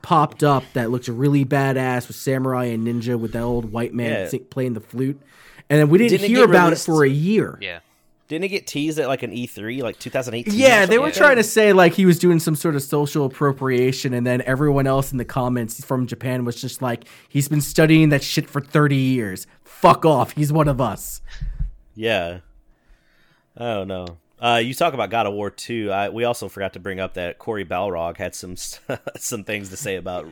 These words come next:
Speaker 2: Randy Pitchford
Speaker 1: <laughs>
Speaker 2: too.
Speaker 1: Yeah, I, I threw in some things in there, but I didn't wanna name drop at that point because I, I think I already made the point that needed to come across.
Speaker 2: Mm-hmm.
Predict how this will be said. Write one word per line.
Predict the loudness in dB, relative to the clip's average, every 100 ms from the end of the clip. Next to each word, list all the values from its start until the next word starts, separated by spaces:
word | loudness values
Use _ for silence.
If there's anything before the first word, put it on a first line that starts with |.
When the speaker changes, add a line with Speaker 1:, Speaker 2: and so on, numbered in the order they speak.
| -16
Speaker 2:
Randy | -10 -10 -10
Pitchford | -12 -4 -2 -2 -6
Speaker 1:
<laughs> | -6
Speaker 2:
too. |
Speaker 1:
Yeah, | 0 4 4 4 2 0
I, | 2 4 4
I | 4
threw | 2 2 4 4
in | 4
some | 0 -4
things | -2 -2 0
in | 0
there, | 2 0
but | 2 2
I |
didn't | 2 0
wanna | -2 -2 -4 -6
name | -6 -4 -2 -2
drop | -2 -4 -6
at | -10 -8
that | -10
point | -8 -8 -8 -10
because | -12 -10 -10 -12 -16 -20 -20 _ _ _ _ _ _ -8
I, | -8 -6
I | -6
think | -2 -2
I | -2 -2
already | -2 -4 -4
made | -6 -6 -6 -8
the | -10
point | -12 -14 -12
that | -14
needed | -14 -14 -18
to | -20 _ _ _ _
come | -14
across. | -14 -14 -18 -16 -20 -16
Speaker 2:
Mm-hmm. | -16 -16